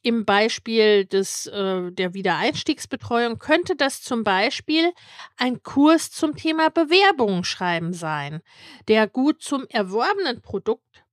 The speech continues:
passt, es aber nicht ersetzt. In vielen Businesses findet man eine Kombination beider Vertriebsstrategien.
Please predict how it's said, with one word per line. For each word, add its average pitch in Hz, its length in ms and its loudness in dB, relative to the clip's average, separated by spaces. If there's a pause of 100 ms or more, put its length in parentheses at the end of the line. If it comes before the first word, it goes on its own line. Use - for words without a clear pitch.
(140)
passt, - 560 -2
es - 180 -8
aber 285 280 -2
nicht 294 340 -6
ersetzt. - 1000 0 (840)
In 294 160 -4
vielen 359 440 2
Businesses 262 640 -4
findet - 340 -6
man 269 160 -2
eine 269 240 -6
Kombination 277 760 -6
beider 302 340 4
Vertriebsstrategien. 170 1160 -10